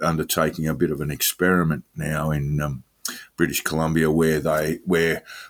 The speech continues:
possession, uh, of actually reasonably large amounts of drugs like cocaine, heroin, oxycodone,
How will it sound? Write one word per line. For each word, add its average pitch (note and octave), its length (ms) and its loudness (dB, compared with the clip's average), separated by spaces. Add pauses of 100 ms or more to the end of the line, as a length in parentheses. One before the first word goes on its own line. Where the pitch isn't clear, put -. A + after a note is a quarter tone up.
possession, F2+ 720 2 (420)
uh, E2 440 2
of F2 220 0
actually - 560 -2
reasonably D#2 600 0
large E2 360 0
amounts E2+ 400 0
of - 100 -8
drugs F#2 300 2
like G2+ 220 4
cocaine, E2+ 1000 0 (140)
heroin, E2+ 840 0 (340)
oxycodone, E2+ 1400 0